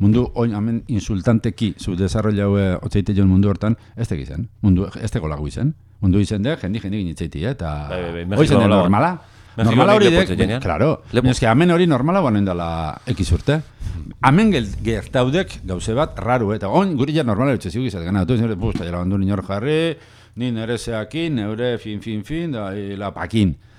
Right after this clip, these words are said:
Speaker 1: Lapakin, hortza jarri gaitu, lapakin. Baina lehen, ez zuan, bizia lapakin. Uan, aldamen egin itzein.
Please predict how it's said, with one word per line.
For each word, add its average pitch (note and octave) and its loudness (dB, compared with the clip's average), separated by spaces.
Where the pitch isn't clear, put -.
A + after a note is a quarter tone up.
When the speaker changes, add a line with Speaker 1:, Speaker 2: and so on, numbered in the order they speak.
Speaker 1:
Lapakin, A#2 -2
hortza A#2+ 2
jarri A2+ -4
gaitu, F2 -6
lapakin. F2+ -8
Baina E2+ -8
lehen, C#3 -2
ez - -4
zuan, C3+ 0
bizia F2 -8
lapakin. D#2+ -8
Uan, G3+ -2
aldamen A2+ -4
egin C3 -2
itzein. B2 -6